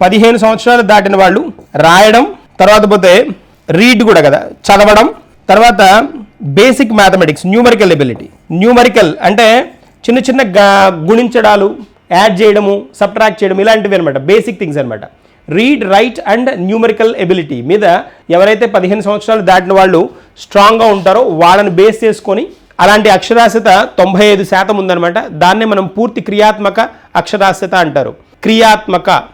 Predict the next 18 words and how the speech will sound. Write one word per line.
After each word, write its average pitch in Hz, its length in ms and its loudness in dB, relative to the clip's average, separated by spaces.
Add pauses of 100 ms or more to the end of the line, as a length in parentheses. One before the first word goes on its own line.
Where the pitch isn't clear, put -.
(120)
క్రియేటివ్. 185 640 -2 (340)
ఓకేనా? 240 300 -4 (340)
So, 269 280 4 (180)
ఇక్కడ 240 440 2 (400)
ఏ 220 200 4
స్టేట్ 247 340 0
అనేది 233 200 0
మనకి 208 220 -4
ఇంపార్టెంట్ 196 500 -4
చాలా, - 200 -2 (420)
మిజోరం 220 460 2
అనేది 208 180 0
గుర్తుంచుకోండి. 190 640 -4
మిజోరం 202 560 0 (420)
మొదటిగా 220 540 2
భారతదేశంలో 202 680 0
గుర్తించింది 185 460 -6
లడాక్. 160 380 0